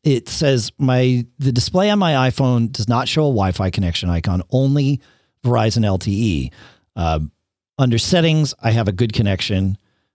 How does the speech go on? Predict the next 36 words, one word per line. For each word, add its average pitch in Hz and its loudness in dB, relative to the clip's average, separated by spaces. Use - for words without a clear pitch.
to - -6
my 92 0
Wi-Fi 101 0
router, 73 -2
but 82 -4
my 101 0
phone 135 0
keeps 147 -2
telling 87 -2
me 82 0
it's 80 -4
not 90 -2
connected 85 -2
to - -2
Wi-Fi. 92 0
I 113 -2
can 123 0
still 185 0
download 156 2
music, 170 0
podcasts, 143 -2
and 110 0
weather 160 0
info, 147 0
but 101 -2
I 98 -2
cannot 127 -2
browse 151 0
podcasts 87 -4
or 90 -8
news. 135 0
I - -8
can't 98 -6
play 82 -6
online 85 -2
games. 123 0